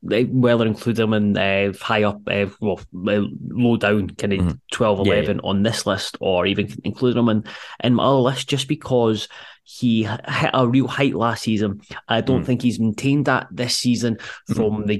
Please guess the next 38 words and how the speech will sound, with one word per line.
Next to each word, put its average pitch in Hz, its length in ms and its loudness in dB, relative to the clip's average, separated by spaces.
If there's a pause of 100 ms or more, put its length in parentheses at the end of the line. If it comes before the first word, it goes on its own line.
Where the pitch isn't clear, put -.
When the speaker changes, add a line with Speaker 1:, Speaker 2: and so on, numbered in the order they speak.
(120)
Speaker 1:
from 117 180 0
the 110 100 2
games 120 340 2
I've 110 160 0
seen. 127 400 0 (500)
If - 320 -2 (140)
the, 120 160 -2
you 117 180 2
could - 280 -2
argue 113 460 2
Obilai's 123 520 0
been 120 160 2
better 104 280 0
at - 100 -10
times. 117 400 0 (100)
I 104 120 -2
think 113 380 -4
you, 110 260 0
you 117 220 0
could 117 140 0
make 113 180 0
an 113 60 0
argument 110 400 0
that 90 80 -4
Stephen 107 320 -2
Ke-, 120 380 0 (180)
Stephen 110 260 0
Kelly's 131 360 2
been 143 100 2
a 139 60 4
wee 143 140 4
bit 131 140 -2
better 113 220 2
at 107 80 -4
times. 123 400 0 (340)
Um, 104 640 0 (220)
Morgan 104 580 0 (220)
Boyes 135 500 2